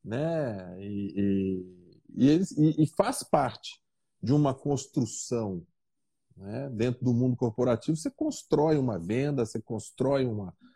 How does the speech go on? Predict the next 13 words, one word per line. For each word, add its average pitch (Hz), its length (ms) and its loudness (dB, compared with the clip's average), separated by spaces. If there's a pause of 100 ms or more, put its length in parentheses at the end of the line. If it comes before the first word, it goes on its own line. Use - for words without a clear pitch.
(340)
né, 113 380 -6
algo 104 260 2
parecido 117 440 -2
com 170 160 -2
isso. 95 320 -6 (720)
Então, - 220 -6
é 110 720 -6
uma 110 160 0
entrega, 113 560 2
né, 104 160 -2
vamos 95 260 -6
dizer 92 180 -2
assim. 87 360 -8